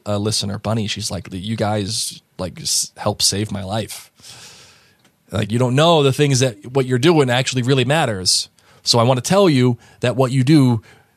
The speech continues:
really does matter." And if one person says that to me, then it is, it does matter.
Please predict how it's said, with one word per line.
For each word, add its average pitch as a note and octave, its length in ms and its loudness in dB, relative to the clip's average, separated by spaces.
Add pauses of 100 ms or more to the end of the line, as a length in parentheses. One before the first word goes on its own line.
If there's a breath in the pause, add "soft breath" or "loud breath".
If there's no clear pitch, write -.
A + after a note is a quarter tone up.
(760 soft breath)
really C3+ 300 2
does C3+ 260 2
matter." B2+ 380 0 (1400)
And C#3 120 4
if - 160 -4
one A3+ 380 -2
person E3 400 -2
says - 260 -6
that - 200 -12
to - 120 -12
me, - 240 -18 (800)
then A2+ 160 2
it A2 100 -2
is, A#2 440 0 (300)
it G#2 120 -8
does A2 200 -4
matter. G2 360 -14